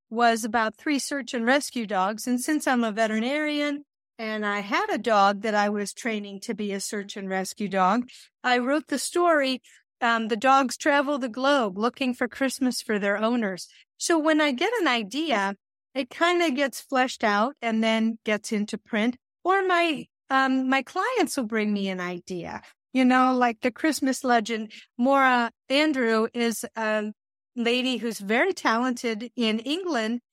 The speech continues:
and she wanted to write a book about how, um, the trees didn't know what gifts to give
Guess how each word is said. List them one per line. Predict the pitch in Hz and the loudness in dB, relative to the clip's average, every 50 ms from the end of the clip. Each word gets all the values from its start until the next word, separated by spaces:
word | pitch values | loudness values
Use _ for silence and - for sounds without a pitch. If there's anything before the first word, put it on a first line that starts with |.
| _ _ _ _ _ - | _ _ _ _ _ -10
and | 247 247 240 240 233 233 220 - | -4 -2 -2 0 0 -2 -4 -6
she | - - - - 311 311 | -10 -8 -4 0 0 0
wanted | 294 269 262 254 254 247 247 240 233 208 - _ _ _ _ _ - | 2 2 2 2 4 4 2 2 0 -2 -6 _ _ _ _ _ -6
to | 269 262 | -4 0
write | 233 247 247 240 226 | 2 2 2 2 2
a | 226 | -2
book | 196 277 277 277 269 - | -2 0 -2 -2 0 -2
about | 269 214 226 226 220 214 214 208 - _ _ _ _ _ _ - | -2 0 0 2 2 0 -2 -4 -8 _ _ _ _ _ _ 0
how, | 247 240 233 233 233 233 - | 2 4 4 4 2 0 -2
um, | - 220 214 214 214 214 214 208 - _ _ _ _ _ _ _ _ | -2 0 0 0 0 0 -4 -8 -10 _ _ _ _ _ _ _ _
the | 220 208 247 240 | -6 -4 -4 -4
trees | - - - 320 311 302 254 - | -2 0 2 2 2 2 0 0
didn't | - 294 294 247 277 269 | -2 -2 0 0 0 2
know | 262 262 254 247 | 2 4 4 2
what | 247 226 269 285 294 233 226 | 2 2 2 2 0 0 -4
gifts | 208 285 277 254 262 - - - | -4 -2 -2 -2 -4 -6 -10 -8
to | - 269 226 | -4 -4 -4
give | 208 - 277 277 269 240 226 220 208 214 233 | -2 -2 0 0 2 2 0 -2 -4 -8 -14